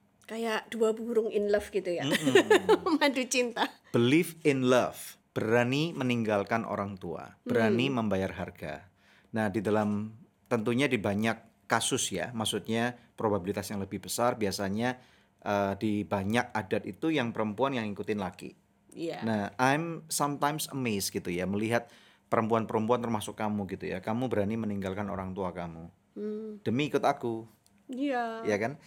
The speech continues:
Speaker 2: Kamu berani meninggalkan the comfort of your home, padahal, eh,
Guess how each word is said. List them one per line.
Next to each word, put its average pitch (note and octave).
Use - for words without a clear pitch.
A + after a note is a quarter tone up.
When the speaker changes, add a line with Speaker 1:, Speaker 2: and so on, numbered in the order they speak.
Speaker 2:
Kamu C3+
berani A#2
meninggalkan A2+
the A2+
comfort A#2+
of G#2+
your G2
home, G2+
padahal, G2+
eh, G2+